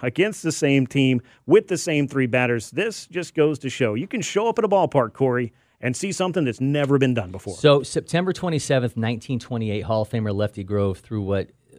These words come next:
Speaker 2: is on, on record as the first immaculate inning, right?
Speaker 1: Mm-hmm.
Speaker 2: It was nine thousand one hundred and twelve days, almost twenty-five years before the next one happened. And you're talking about two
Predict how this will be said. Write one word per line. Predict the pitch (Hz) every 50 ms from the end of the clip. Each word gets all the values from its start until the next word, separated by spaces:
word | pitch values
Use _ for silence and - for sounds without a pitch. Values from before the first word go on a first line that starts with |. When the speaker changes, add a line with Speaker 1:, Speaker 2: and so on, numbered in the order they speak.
| - 85 - -
Speaker 2:
is | - 110 107 92 104 101 104
on, | 101 104
on | 98 110 110 104
record | 113 110 104 - 110 98
as | 98 92
the | 87 98 92
first | - - - 107 101 - - -
immaculate | 90 92 92 87 87 - 82 80 82 78
inning, | 85 80 80 78 82
right? | 87 90 95 90
Speaker 1:
Mm-hmm. | 101 104 117 127 _ -
Speaker 2:
It | 127 131 117
was | 123 117 110 101
nine | 110 110 107 107 117 139 165 156
thousand | 151 - 147 135 131 131 123 110 123 110 104
one | 104 107 113 117
hundred | 120 131 120 127 117
and | 117
twelve | - - 120 110 107 104
days, | 101 92 101
almost | 98 95 92 - - -
twenty-five | - - 127 127 139 147 127 - - 123 117 113 110 98
years | 92 98 113 120 110 98 92 87 80
before | - 92 - - 113
the | 98 95
next | 95 98 98 104 117 - - - -
one | 90 82 82 80 80 _ _ _ _ _ _
happened. | - 101 90 85 - 87 82 -
And | 98 107
you're | 117 117
talking | - 127 120 110 113
about | 107 98 101 95 92 - - _ _
two | - - 147 131 110 101 92 92